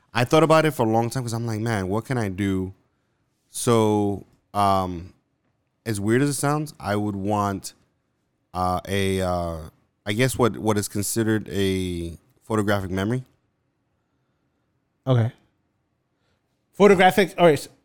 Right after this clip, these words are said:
Speaker 2: so you're thinking like, uh, 'cause I just watched Good Will Hunting, like Good Will Hunting.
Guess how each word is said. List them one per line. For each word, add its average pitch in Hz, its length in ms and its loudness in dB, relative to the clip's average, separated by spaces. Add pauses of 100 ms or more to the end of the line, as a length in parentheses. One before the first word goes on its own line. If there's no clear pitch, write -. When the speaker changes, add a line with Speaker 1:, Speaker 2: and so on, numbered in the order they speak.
(160)
Speaker 2:
so - 120 2
you're 185 140 4
thinking 202 260 4
like, 156 200 2
uh, 170 160 2 (180)
'cause 156 140 2
I 160 80 6
just 151 160 0
watched 147 260 2
Good 151 180 4
Will 131 120 2
Hunting, 113 420 -4 (260)
like 131 200 -2
Good 147 160 4
Will 139 140 2
Hunting. 175 420 -4